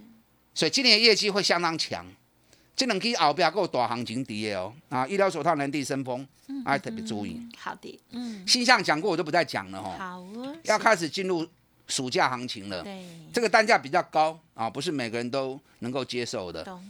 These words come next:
Speaker 1: 那国巨大家都能够接受。啊，国巨这一次我们三百、三百九啊，四，应该讲四百啦，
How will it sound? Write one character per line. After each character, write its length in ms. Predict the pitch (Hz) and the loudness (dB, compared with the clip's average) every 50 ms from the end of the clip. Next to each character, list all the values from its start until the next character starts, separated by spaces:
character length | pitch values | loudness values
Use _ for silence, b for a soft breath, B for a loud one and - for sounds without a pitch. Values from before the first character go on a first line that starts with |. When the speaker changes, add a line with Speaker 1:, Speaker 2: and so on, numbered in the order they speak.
| 220 240 - | -16 -4 -2
Speaker 1:
那 100 | 220 202 | -2 -2
国 220 | - 175 175 180 | 0 0 -2 -2
巨 120 | 190 208 | -2 -2
大 140 | 175 147 175 | 0 2 2
家 80 | 170 175 | 4 2
都 80 | 175 | 2
能 140 | 170 147 139 | -2 -4 -4
够 100 | 139 151 | -4 -4
接 220 | 131 - 135 131 123 | -4 -4 -4 -4 -4
受。 260 | - 123 104 90 - _ _ _ _ _ _ - - - - - - _ - - | -4 -6 -6 -8 -12 _ _ _ _ _ _ -20 -20 -20 -20 -20 -20 _ -16 -6
啊， 120 | - 117 120 | -4 -4 -2
国 160 | 117 156 170 | 0 -2 -2
巨 140 | 175 226 208 | 0 0 0
这 160 | 165 220 208 | 2 2 2
一 60 | 190 | 2
次 320 | 170 - 202 180 143 98 - b b b b b b b b | 2 0 0 -2 -4 -6 -10 b b b b b b b b
我 80 | - 135 | -6 -4
们 140 | 143 151 | -2 -2
三 280 | 143 - 214 202 202 196 | 0 2 2 2 2 0
百、 320 | 151 147 131 135 135 160 - _ _ _ _ _ _ _ _ _ | -2 0 0 0 -2 -6 -10 _ _ _ _ _ _ _ _ _
三 240 | - - 208 208 202 | 0 2 2 2 4
百 240 | 170 151 156 170 165 - - - _ _ _ - 127 | 4 2 2 2 -2 -8 -20 -20 _ _ _ -20 -6
九 360 | - - 139 131 104 92 78 - _ _ _ _ _ _ _ _ | -4 -2 -2 -2 -2 -6 -8 -12 _ _ _ _ _ _ _ _
啊， 120 | - 110 110 110 | -6 -4 -2 0
四， 420 | - - - - 240 196 175 - _ b b b b | 2 2 4 2 2 -2 -4 -8 _ b b b b
应 100 | 214 214 | -2 0
该 120 | 233 233 | 2 2
讲 180 | 185 170 143 139 | 4 2 2 0
四 240 | - - 196 160 120 | -2 -4 -6 -6 -6
百 200 | - 90 87 87 | -6 -6 -6 -6
啦， 140 | 85 87 | -10 -12